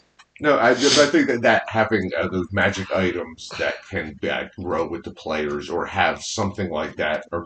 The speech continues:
good to have back there, too. Something that I can give you that isn't,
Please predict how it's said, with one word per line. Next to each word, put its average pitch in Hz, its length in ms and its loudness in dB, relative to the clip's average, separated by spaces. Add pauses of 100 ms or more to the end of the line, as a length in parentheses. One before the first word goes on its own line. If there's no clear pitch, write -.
good 87 220 -4
to - 80 -4
have 76 360 -6
back 71 300 -8
there, 69 280 -6
too. 76 280 -4
Something 139 500 2
that 110 140 6
I 104 160 4
can 110 260 -2
give 107 240 4
you 101 220 -2
that 95 280 2
isn't, 123 460 2